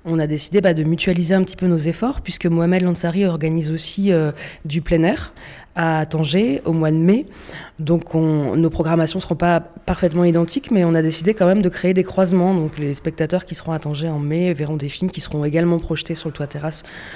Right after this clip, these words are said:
de la Friche, euh, en juillet et en août. Ça nous permet d'avoir ce travail commun de défrichage, euh, d'aller chercher des films, que ce soit dans, dans les festivals ou, euh, ou pour, euh, Sido dans ses déplacements, hein, dans les différents pays d'Afrique. Donc de mettre en commun nos recherches sur, euh,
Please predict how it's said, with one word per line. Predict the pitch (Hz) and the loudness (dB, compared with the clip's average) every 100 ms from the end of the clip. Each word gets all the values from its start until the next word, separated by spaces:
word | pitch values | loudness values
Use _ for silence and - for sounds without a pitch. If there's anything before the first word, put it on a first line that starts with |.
| - 139 | -10 0
de | |
la | 165 151 | 2 2
Friche, | - 185 180 - | -2 -4 -2 0
euh, | 151 143 | 0 0
en | 156 | -2
juillet | 143 170 180 | -2 2 4
et | |
en | 175 156 170 | 4 2 2
août. | 233 - - - - | 0 -6 -16 -18 -6
Ça | 190 | 2
nous | 175 | 2
permet | 160 160 196 | 4 2 4
d'avoir | 190 165 170 | 4 2 -4
ce | - 165 | -6 -4
travail | 156 - 165 170 165 | -4 -2 0 2 0
commun | 190 180 196 | 2 4 2
de | 190 151 160 | 2 0 0
défrichage, | 156 165 - 175 - 208 220 185 - - - - | 2 0 0 -4 0 0 0 -6 -10 -20 -20 -10
euh, | 175 156 151 147 | -4 -2 0 -2
d'aller | 147 147 | -2 -2
chercher | - 156 - | -2 -4 -2
des | 160 | -2
films, | 156 196 196 | -2 0 0
que | 196 160 | 0 -6
ce | 139 | -8
soit | - 156 | -4 -2
dans, | 151 147 139 | -2 -4 -4
dans | 143 | -4
les | 143 | -4
festivals | 143 143 - 135 156 180 180 | -6 -8 -10 -6 -2 0 2
ou, | 156 143 | 0 -2
euh, | 139 135 139 - - - - | -2 -4 -8 -16 -20 -20 -8
ou | 165 | -8
pour, | 151 - 147 143 | -6 -6 -4 -4
euh, | 139 | -4
Sido | 139 - 139 | -4 -6 -4
dans | 156 147 | -2 -2
ses | 151 | -4
déplacements, | 143 143 139 - 151 147 | -6 -6 -8 -6 -6 -4
hein, | 143 | -4
dans | 139 | -4
les | 139 143 | -4 -6
différents | 135 151 143 | -8 -8 -6
pays | 156 151 | -4 -4
d'Afrique. | 147 - 208 208 - - - - | -4 -6 -6 -8 -12 -16 -16 -10
Donc | 151 156 | -4 -2
de | 139 | 0
mettre | 147 156 165 165 | 2 2 2 0
en | 156 151 | 0 0
commun | 151 156 175 | 2 2 4
nos | 175 156 | 4 2
recherches | 147 - 175 - - | 0 -2 -4 -6 -10
sur, | - 147 | -10 -10
euh, | 143 | -8